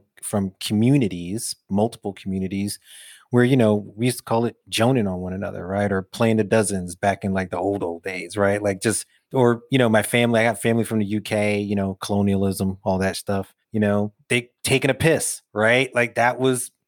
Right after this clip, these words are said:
just part of how you're wired. You gotta be able to take a piss, which just means, like, talking shit.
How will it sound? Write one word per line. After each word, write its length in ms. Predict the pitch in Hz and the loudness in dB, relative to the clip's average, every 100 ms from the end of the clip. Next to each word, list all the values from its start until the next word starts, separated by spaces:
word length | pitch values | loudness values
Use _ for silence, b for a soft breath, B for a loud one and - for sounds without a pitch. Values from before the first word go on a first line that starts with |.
| - | -8
just 220 | 131 - | -6 -4
part 200 | 131 123 | 2 4
of 60 | 117 | 4
how 120 | 127 | 2
you're 160 | 127 123 | 2 2
wired. 400 | 113 - 131 95 | 2 0 -4 -2
You 80 | |
gotta 160 | 110 110 | 0 2
be 100 | 120 | 2
able 120 | 117 | 2
to 40 | 113 | 0
take 220 | 135 131 | -2 -4
a 40 | |
piss, 460 | - 143 127 - - _ _ | -2 -2 -4 -8 -14 _ _
which 220 | 117 123 | -2 0
just 180 | 131 113 | 0 0
means, 320 | 127 127 117 | 2 2 2
like, 260 | 120 117 - _ | 0 -2 -6 _
talking 260 | - 127 120 | 0 0 0
shit. 320 | - 95 - | -4 -4 -8